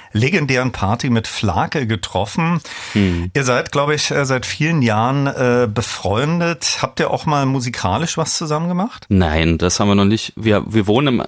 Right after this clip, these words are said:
Speaker 2: selben Kiez und, äh, treffen uns ab und zu mal. Und, äh, wir haben gemeinsam einen Freund,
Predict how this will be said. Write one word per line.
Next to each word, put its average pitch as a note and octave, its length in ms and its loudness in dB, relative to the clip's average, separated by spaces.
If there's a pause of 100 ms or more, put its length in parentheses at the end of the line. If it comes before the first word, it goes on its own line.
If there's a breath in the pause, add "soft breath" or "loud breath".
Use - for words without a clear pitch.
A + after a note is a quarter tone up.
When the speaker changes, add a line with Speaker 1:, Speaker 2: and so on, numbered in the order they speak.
(100)
Speaker 2:
selben G#2+ 320 2
Kiez - 380 -2
und, - 420 -2
äh, G2 220 4
treffen A#2 340 -2
uns G#2 160 -2
ab - 180 -2
und G2 100 -4
zu A2 120 -4
mal. B2+ 300 0
Und, G#2 420 2
äh, G2 180 0
wir F#2 180 0
haben F#2+ 120 4
gemeinsam F#2 420 2
einen E2 40 0
Freund, F2 520 -2